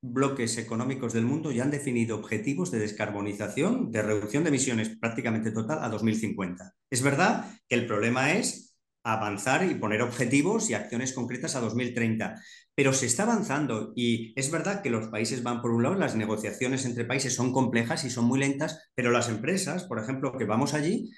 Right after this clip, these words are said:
estamos estableciendo alianzas para reducir nuestras emisiones. Y hay un interés creciente de la industria, Fernando, por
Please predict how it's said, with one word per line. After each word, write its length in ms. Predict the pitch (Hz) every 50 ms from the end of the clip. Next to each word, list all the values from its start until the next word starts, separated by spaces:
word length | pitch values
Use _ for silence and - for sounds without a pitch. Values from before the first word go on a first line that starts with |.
| _ _
estamos 480 | 113 110 - - 113 117 131 139 131 - - - -
estableciendo 640 | 123 117 - 127 120 113 110 107 110 120 127 131 139
alianzas 800 | 139 135 127 131 151 175 180 180 175 180 262 262 - - - _ _ _ _ _
para 560 | - 143 143 147 170 196 233 294 - - - -
reducir 500 | - 120 131 117 110 110 110 - 143 156
nuestras 340 | 202 208 - - 131 120 -
emisiones. 800 | 120 113 104 - - 156 175 170 135 113 113 - - - - _ _ _ _
Y 140 | - 127 139
hay 160 | 160 196 220
un 120 | 226 214
interés 720 | 196 180 175 165 151 - - 147 139 135 123 135 135 - -
creciente 640 | 131 117 107 - - - 143 175 226 226 220 190
de 100 | 156 135
la 100 | 117 110
industria, 520 | 107 107 101 139 156 - - - 120 156 180
Fernando, 500 | - - 110 113 117 - 160 170 - -
por 320 | 143 175 190 190 185 -